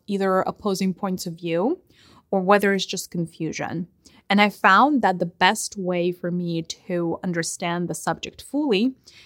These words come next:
is to download, um, the information straight from the Akashic Records instead of doing anything else really, like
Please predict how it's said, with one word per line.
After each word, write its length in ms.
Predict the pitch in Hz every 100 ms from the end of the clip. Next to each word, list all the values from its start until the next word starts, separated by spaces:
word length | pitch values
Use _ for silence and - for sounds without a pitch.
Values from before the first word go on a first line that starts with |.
| _
is 140 | 220 -
to 100 | 202
download, 580 | 190 180 170 175 220 220
um, 240 | 190 180 175
the 80 | 180
information 480 | 180 185 170 175
straight 320 | 202 - 175 170
from 140 | 170
the 80 | 165
Akashic 420 | - 156 - -
Records 500 | - - - - -
instead 400 | 175 156 - -
of 160 | 156 170
doing 320 | 165 160 -
anything 380 | 156 147 156 -
else 260 | - -
really, 260 | - 71 -
like 380 | 60 - -